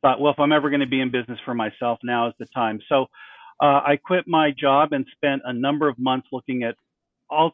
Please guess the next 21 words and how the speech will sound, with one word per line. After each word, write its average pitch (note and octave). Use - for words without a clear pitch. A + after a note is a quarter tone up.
sorts D3
of A#2+
different B2
business B2
opportunities, A#2+
uh, B2+
with B2
the B2
goal A#2+
of G#2+
being A#2+
a A2
business A2+
owner. A#2
Um, C3
not D3+
necessarily C#3+
focused C3
on A2+
franchising, A#2+
but A#2